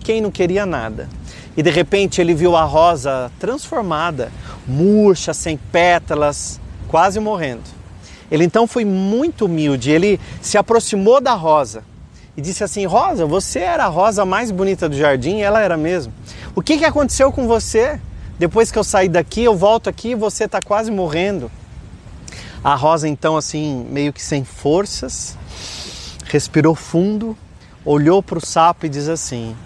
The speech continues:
"Eu não sabia, mas a partir do dia que você saiu daqui, as formigas começaram a me comer dia a dia.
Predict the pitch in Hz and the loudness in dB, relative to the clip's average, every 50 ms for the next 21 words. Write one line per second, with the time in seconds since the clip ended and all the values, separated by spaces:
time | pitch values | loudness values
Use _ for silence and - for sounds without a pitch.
0 | - - - 151 147 151 180 196 202 208 214 - - 240 233 202 165 147 139 135 | -20 -14 -4 0 2 2 2 2 0 -2 -4 -4 -4 -4 -2 -2 -2 0 0 0
1 | 127 113 - - - - - - - - - - - - - - - - - - | 0 0 -4 -8 -16 -16 -16 -16 -16 -16 -14 -12 -12 -12 -10 -12 -12 -12 -10 -6
2 | 120 127 143 147 151 147 143 139 139 139 131 117 - - - - - - - - | -2 0 2 2 2 2 2 2 0 0 -2 -2 -6 -6 -8 -8 -10 -10 -12 -12
3 | - - - - - 147 - - 160 156 - - 226 208 226 180 151 170 175 147 | -12 -12 -8 -4 -4 -2 0 0 0 0 0 -4 -4 -4 -4 -2 0 0 -2 -2
4 | - 160 143 151 - - 160 - - - 135 139 151 175 165 143 127 113 - - | -2 -4 -4 -4 -4 -4 -6 -4 -2 0 0 2 2 2 2 0 -2 -4 -4 -2
5 | 185 175 143 113 - - - - - - - - - - - - 147 160 147 - | -2 -2 -2 -4 -8 -12 -16 -16 -16 -16 -14 -16 -16 -8 -2 0 0 0 0 -2
6 | - - - - - - - - - - 143 135 139 147 175 196 156 117 120 110 | -6 -8 -8 -8 -10 -12 -14 -8 -6 -4 -2 -2 0 0 -2 -2 -2 -4 -6 -6
7 | 107 - - - - 156 143 151 151 - - 165 156 156 156 156 151 - - 151 | -6 -8 -10 -6 -4 -2 -2 -2 -2 0 2 2 4 4 2 0 -2 -2 -2 -2
8 | 139 143 151 156 165 170 170 165 151 123 127 175 208 226 196 147 123 120 120 117 | -2 0 0 -2 -2 -2 -4 -8 -8 -8 -6 -4 -4 -4 -4 -4 -6 -6 -6 -6